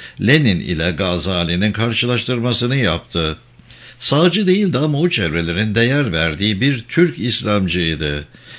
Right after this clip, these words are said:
Yirmi kitabı uluslararası hakemli dergilerde otuz altı bilimsel makalesi olan Duralı ile yapılan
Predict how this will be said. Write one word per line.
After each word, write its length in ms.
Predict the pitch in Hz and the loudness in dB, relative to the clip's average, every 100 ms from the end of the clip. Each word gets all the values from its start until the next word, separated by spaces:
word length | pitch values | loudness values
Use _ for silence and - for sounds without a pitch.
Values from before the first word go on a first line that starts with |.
| - | -2
Yirmi 400 | 117 151 143 170 | 2 2 2 -2
kitabı 380 | - 92 82 82 | -2 -2 -2 -2
uluslararası 880 | 107 117 120 - 139 92 82 - 104 | -2 -2 -2 -2 -4 -4 -4 -2 -2
hakemli 600 | 107 104 110 113 123 110 | -2 0 0 0 0 0
dergilerde 600 | 90 85 85 82 80 101 | -2 -2 0 0 0 -2
otuz 420 | - 113 117 113 | -4 -6 -4 -2
altı 320 | 123 113 131 | -2 -2 -2
bilimsel 400 | 120 120 101 117 | 0 0 0 0
makalesi 600 | 113 110 107 113 107 104 | 0 -2 -2 -4 -4 -4
olan 380 | 123 76 82 92 - - - | -4 -2 -2 -4 -6 -16 -2
Duralı 340 | 139 160 87 87 | 0 2 2 2
ile 220 | 82 82 | 2 0
yapılan 540 | 80 76 90 90 104 | 0 -2 0 0 0